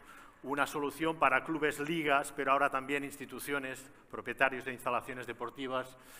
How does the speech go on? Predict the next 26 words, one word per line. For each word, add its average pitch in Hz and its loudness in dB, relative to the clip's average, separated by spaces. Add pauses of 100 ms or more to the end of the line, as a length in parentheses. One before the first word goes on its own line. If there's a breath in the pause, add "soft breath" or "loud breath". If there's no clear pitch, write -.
(220 loud breath)
una 139 -2
solución 147 -4
de 143 0
streami-, 180 -4
de 147 -2
streaming 175 -2
y - -6
grabación 139 0
de 131 -4
extremo 151 -4 (260 loud breath)
a 127 -2
extremo 160 -4 (340 loud breath)
utilizando 139 -2
inteligencia 143 -2
artificial. 117 -2 (960 loud breath)
Por 139 4
ahora, 175 8
con 156 -4
diecisiete 143 0
algoritmos 143 2
diferentes 156 -2
aplicado 135 -2
a 120 6
diecisiete 117 -4
deportes 113 -6
diferentes. 98 -10